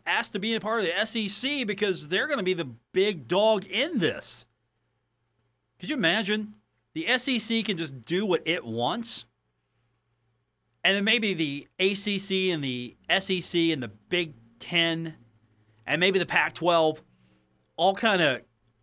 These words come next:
come together as a unified body of conferences,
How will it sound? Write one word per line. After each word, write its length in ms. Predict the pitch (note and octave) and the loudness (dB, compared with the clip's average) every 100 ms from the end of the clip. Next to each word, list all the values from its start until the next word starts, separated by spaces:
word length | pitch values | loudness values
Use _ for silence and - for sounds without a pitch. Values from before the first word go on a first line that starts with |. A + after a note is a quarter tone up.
| _ _ _ _ | _ _ _ _
come 260 | - B3 A3 | -2 0 2
together 600 | E3+ D#3+ E3 E3 D#3+ D#3 _ _ _ _ _ _ _ | 2 4 4 4 0 -4 _ _ _ _ _ _ _
as 640 | D3+ F3 E3+ E3 D3+ - - _ _ _ _ _ _ _ _ _ _ _ _ _ _ - - _ | 2 4 4 2 -2 -10 -14 _ _ _ _ _ _ _ _ _ _ _ _ _ _ -20 -20 _
a 80 | D#3+ | -2
unified 1080 | D#3 D3 F#3+ G#3+ G#3 G#3 F#3 F3 E3 D3 B2 G#2+ _ - | -2 0 0 0 -2 0 2 4 2 2 -4 -14 _ -2
body 560 | C3+ C#3+ F3+ F#3+ G3 G3 _ _ _ _ _ _ _ _ _ _ _ _ _ _ _ _ _ _ _ _ _ _ | 2 4 4 0 -2 -10 _ _ _ _ _ _ _ _ _ _ _ _ _ _ _ _ _ _ _ _ _ _
of 160 | C#3+ C#3 | -4 -2
conferences, 960 | - D#3+ F3 F#3 F3 E3+ F3 F3+ - | -2 2 2 0 -2 0 -2 -2 -10